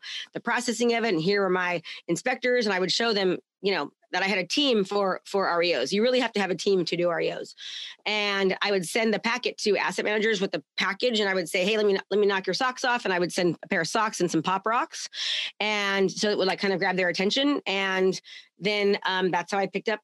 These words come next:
the accounts. And then we became, I was the number one, um, agent in Northern California for, um, Wells Fargo. And I also trained a team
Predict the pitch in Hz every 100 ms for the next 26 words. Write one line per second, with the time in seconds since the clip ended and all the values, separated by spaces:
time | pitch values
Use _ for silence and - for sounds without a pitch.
0 | _ - 180 175 214 196 - 175 202 208
1 | 196 185 226 208 208 190 180 190 202 214
2 | 233 226 214 208 208 - - - - 196
3 | 190 185 220 226 208 214 214 - 196 196
4 | 202 202 196 196 185 240 240 233 233 -
5 | 190 190 190 - 175 175 165 165 - 185
6 | 185 220 233 247 254 - - - 196 190
7 | 202 202 196 220 202 196 190 220 208 202